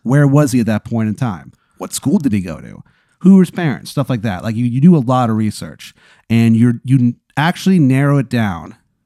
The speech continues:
to, uh, one of, uh, two Freds. There's a guy, his name is Fred, uh, <laughs> L-,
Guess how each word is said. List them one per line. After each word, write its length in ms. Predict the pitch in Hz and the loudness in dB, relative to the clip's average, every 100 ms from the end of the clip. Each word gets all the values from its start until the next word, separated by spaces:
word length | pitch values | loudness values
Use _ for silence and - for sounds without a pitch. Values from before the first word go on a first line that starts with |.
| _ _ _ _ _ _ _ - | _ _ _ _ _ _ _ -10
to, 280 | 113 113 101 | 0 2 2
uh, 320 | 95 87 85 _ _ _ _ _ _ _ _ - | -2 -6 -10 _ _ _ _ _ _ _ _ -10
one 480 | 113 117 135 143 147 | -2 0 2 2 0
of, 340 | 123 113 101 | -2 -4 -2
uh, 340 | 107 98 90 98 _ _ _ - | -4 -4 -8 -12 _ _ _ -12
two 320 | - 127 131 | -4 0 0
Freds. 640 | 127 120 110 - - - - _ _ _ _ _ _ _ _ _ _ _ _ _ | -2 -6 -8 -10 -16 -20 -20 _ _ _ _ _ _ _ _ _ _ _ _ _
There's 180 | 110 110 | -4 -2
a 40 | |
guy, 280 | 113 117 120 | 0 0 0
his 120 | 120 | 0
name 180 | 113 113 | 0 0
is 180 | 107 - | -2 -6
Fred, 640 | - 131 127 127 123 120 - - | -8 -2 0 0 -2 -6 -10 -4
uh, 440 | 104 104 98 98 | -2 -2 -2 -6
<laughs> 60 | - | -8
L-, 380 | 123 117 104 | -10 -8 -10